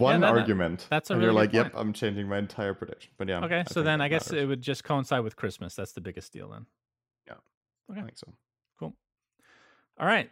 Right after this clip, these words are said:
Speaker 1: so next thing on the list, uh, this topic, we were struggling for topics 'cause nothing's happened this week, but, uh, thank you to They Call Me Strider for this topic.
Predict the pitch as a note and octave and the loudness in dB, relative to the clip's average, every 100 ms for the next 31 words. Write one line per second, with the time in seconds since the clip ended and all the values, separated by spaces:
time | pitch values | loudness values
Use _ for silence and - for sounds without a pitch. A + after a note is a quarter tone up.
0 | - D#3+ D3+ F3+ - F#3 E3+ E3+ D#3+ F#3 | -4 -2 2 0 0 -2 0 0 2 0
1 | - E3+ C#3 C#3 D#3 - E3 D3 D3+ E3 | 0 -2 0 0 -2 0 0 0 -2 -2
2 | - E3+ D#3 C#3+ - - C#3 C3 B2 - | 0 0 2 0 -6 -2 0 0 -8 -10
3 | G2+ A#2+ A#2+ G2 B2 B2 G2+ F2+ A2 G2+ | -6 -6 -6 -6 -4 -4 -8 -10 -12 -12
4 | - F2+ - _ _ _ - G2+ G2 C#3 | -8 -10 -10 _ _ _ -12 -10 -8 -6
5 | B2+ C3+ - C3 A#2+ G#2+ B2 A#2 C#3+ D3 | -6 -8 -6 -6 -6 -4 -6 -4 -6 -4
6 | C#3+ - - C#3 D3+ G#2+ A2+ - G#2 - | -4 -8 -4 -2 0 -4 -8 -10 -10 -6
7 | A2 G#2+ C#3+ | -6 -6 -10